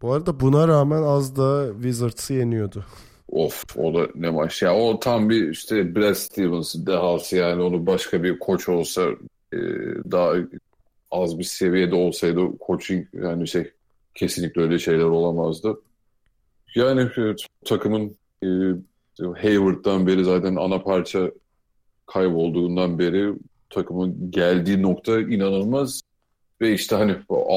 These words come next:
Speaker 2: altı eksikle falan hala böyle iki uzatmalı maça gidebiliyorsun. Ama evet şey, e, şansımız ortadan kalktı. Birincilik. Artık umarım bir şekilde playoff'lara, e, yani birkaç isim döner de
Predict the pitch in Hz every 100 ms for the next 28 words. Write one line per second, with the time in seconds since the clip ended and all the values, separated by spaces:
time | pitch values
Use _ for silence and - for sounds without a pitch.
0 | 98 - 110 90 - - 104 104 101 95
1 | 104 101 98 95 90 95 98 95 - 107
2 | 95 98 95 95 98 95 92 104 87 90
3 | 92 98 92 95 92 80 117 117 - _
4 | _ _ _ _ _ - 139 131 123 123
5 | 113 117 87 - 110 95 - _ _ _
6 | - - - - _ _ _ - 95 78
7 | - 92 90 85 - 80 90 87 80 -
8 | 78 80 80 87 82 78 82 101 - -
9 | _ _ _ _ _ _ - 82 - 82
10 | - - 104 104 104 101 98 92 98 90
11 | 92 87 107 85 76 95 92 85 - 90
12 | 95 - 90 90 87 87 87 85 - 87
13 | 82 87 - 80 87 - 90 87 85 101
14 | 92 101